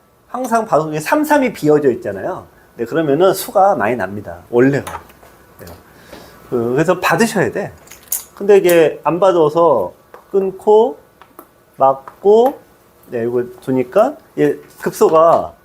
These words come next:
네, 여기 한 방 때리니까, 예, 수가 난 겁니다. 그, <clears throat>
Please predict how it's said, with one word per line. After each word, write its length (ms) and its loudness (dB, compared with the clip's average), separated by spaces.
네, 200 -2
여기 120 -2
한 140 -10
방 200 -2
때리니까, 480 0
예, 60 0
수가 200 -4
난 180 -6
겁니다. 460 -14
그, 480 0
<clears throat> 380 0